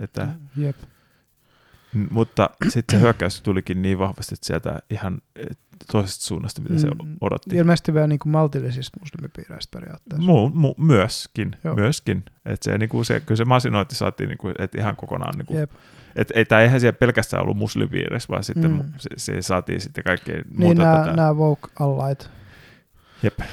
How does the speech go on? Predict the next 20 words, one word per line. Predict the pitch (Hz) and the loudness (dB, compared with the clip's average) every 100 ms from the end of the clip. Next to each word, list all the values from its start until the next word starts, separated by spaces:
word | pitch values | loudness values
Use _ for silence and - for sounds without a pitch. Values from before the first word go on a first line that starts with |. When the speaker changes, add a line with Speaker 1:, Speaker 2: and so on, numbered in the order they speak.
| 151 | -4
Speaker 2:
mukaan. | 151 147 - 90 156 | 0 0 -2 -4 -4
Speaker 1:
Saatiin | 127 107 - 98 | -4 -4 0 2
nää | 98 | 2
Speaker 2:
Joo, | |
Speaker 1:
muut, | 98 - | 0 -4
muut | - 104 113 | -4 -4 -2
Speaker 2:
kyllä. | - | -4
Speaker 1:
mukaan. | - - 120 - - _ _ _ _ _ _ _ _ - - | -4 -6 -8 -14 -20 _ _ _ _ _ _ _ _ -16 2
Mut | 110 | 4
Speaker 2:
Joo, | 185 190 | 6 6
Speaker 1:
että | - | 8
Speaker 2:
se | |
Speaker 1:
just | - | 10
Speaker 2:
on | 190 | 8
Speaker 1:
se, | 143 | 6
se | - 131 | 4 4
sellainen | 117 127 113 107 | 6 6 6 4
Speaker 2:
Mm. | 101 | 4
Speaker 1:
tavallaan, | 107 104 95 92 | 4 4 4 2
että | 92 - 95 | 0 0 -2